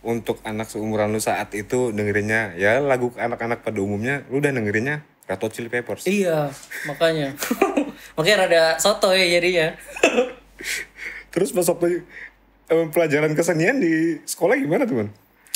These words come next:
Speaker 2: Nah, jadi gue tuh sangat menutup bahwa ngasih tahu ke orang kalau gue tuh bisa main musik gitu.
Speaker 1: Oh.
Speaker 2: Eh, ketika sekolah ya.
Speaker 1: Mm-mm.
Speaker 2: Karena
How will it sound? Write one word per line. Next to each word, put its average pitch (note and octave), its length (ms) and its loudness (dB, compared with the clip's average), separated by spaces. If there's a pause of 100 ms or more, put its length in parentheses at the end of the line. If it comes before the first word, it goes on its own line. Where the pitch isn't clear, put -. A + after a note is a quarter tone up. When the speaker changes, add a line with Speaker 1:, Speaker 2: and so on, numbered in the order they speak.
(320)
Speaker 2:
Nah, D#3+ 320 4 (260)
jadi B3 380 0 (680)
gue F#3+ 220 -4
tuh E3+ 100 -2
sangat G3+ 560 4
menutup F#3+ 520 -2 (500)
bahwa D#3+ 560 2
ngasih D#3+ 300 -4
tahu D#3 260 4
ke - 80 -6
orang D3+ 380 2
kalau C#3+ 260 0
gue C#3 240 -6
tuh C#3+ 380 -2 (320)
bisa C#3 420 -2
main C#3 240 -4
musik G3 480 2
gitu. C3+ 380 -8 (180)
Speaker 1:
Oh. F2+ 240 -6
Speaker 2:
Eh, C3 640 -4 (200)
ketika D3 300 -2
sekolah E3 400 4
ya. C#3+ 180 0 (200)
Speaker 1:
Mm-mm. A2+ 260 -6 (320)
Speaker 2:
Karena E3 400 0